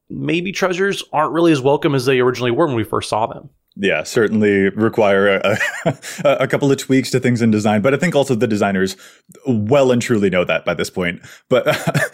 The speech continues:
Speaker 2: <laughs> man, uh, Matt, when you were talking there, it reminded me of some meme that I saw that I, I don't know who created it, so I cannot credit, and I'm so sorry for that. But, like, someone describing,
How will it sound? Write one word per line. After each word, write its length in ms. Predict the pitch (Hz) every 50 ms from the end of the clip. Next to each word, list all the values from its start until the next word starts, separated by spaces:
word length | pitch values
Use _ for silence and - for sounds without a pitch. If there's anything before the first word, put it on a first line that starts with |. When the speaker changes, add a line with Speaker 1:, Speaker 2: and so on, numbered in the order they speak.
| - - -
Speaker 2:
<laughs> 60 | -
man, 260 | 135 123 113 107 - -
uh, 80 | 135 - -
Matt, 300 | 123 127 117 110 - 113
when 100 | 120 127
you 80 | 120
were 60 | 120 127
talking 240 | 120 110 110 117
there, 100 | 104 95
it 80 | 104 -
reminded 300 | 113 113 110 110 107 107
me 80 | 107 104
of 80 | 98
some 200 | - 131 120 113
meme 220 | 101 104 101 101 101
that 140 | 98 95
I 60 | 95 92
saw 260 | - - 98 92 92
that 160 | - - -
I, 140 | 123 127 120 -
I 60 | 135
don't 240 | 123 127 135 131 120
know 120 | - 127 113
who 180 | - 123 113
created 320 | 92 - 107 98 95 95 92
it, 100 | 95 -
so 120 | - 110 101
I 60 | 98
cannot 260 | - 104 98 95 95
credit, 260 | - 101 92 92 -
and 120 | 104 98 95
I'm 60 | 95
so 140 | - 110 98
sorry 280 | 92 101 92 92 92
for 100 | 95 95
that. 240 | 90 90 87 90 -
But, 140 | 98 95 -
like, 180 | 104 98 98
someone 540 | - - - - - - 131 117 113 110 107
describing, 760 | 113 110 - - - 113 107 101 98 95 101 95 92 92 90